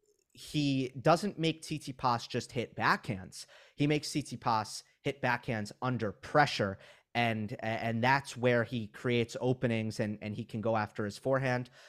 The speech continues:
Uh, then at the same time, there was a forehand reliability advantage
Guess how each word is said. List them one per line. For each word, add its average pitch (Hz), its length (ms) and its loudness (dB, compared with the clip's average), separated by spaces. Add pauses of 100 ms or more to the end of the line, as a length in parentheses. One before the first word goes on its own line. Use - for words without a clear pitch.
(160)
Uh, 120 200 4
then 147 160 4
at - 120 -4
the 143 60 -6
same 160 300 0
time, 170 360 0
there 143 120 4
was 143 180 2
a 127 80 2
forehand 151 640 2
reliability 131 840 6
advantage 113 720 0